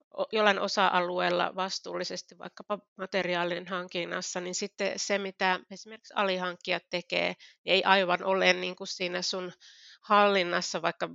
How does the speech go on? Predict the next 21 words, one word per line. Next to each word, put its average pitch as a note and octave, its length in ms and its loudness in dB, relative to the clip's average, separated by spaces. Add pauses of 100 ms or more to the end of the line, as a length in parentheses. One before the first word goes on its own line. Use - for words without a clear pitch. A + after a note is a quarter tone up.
vo-, F3+ 160 -8 (100)
voitkin, F#3 380 -2
niin E3+ 180 -6
kuin, E3+ 140 -14
vaatimuksia F3+ 600 -2
heille F3+ 280 2
asettaa. G3 640 0
Ja F#3 120 -2
sitä A3+ 280 2
kautta F3 380 -2
saattaa E3 400 0
tulla E3 240 -2
yllättäviä E3+ 520 -2
tilanteita, F3 800 -2 (400)
jotka - 440 -6 (960)
näyttäytyy F#3 640 0
sitten F#3 300 -8
sillä F3+ 280 -4
tavalla, F#3+ 400 -2
että - 340 -2 (360)
mun F3+ 300 -20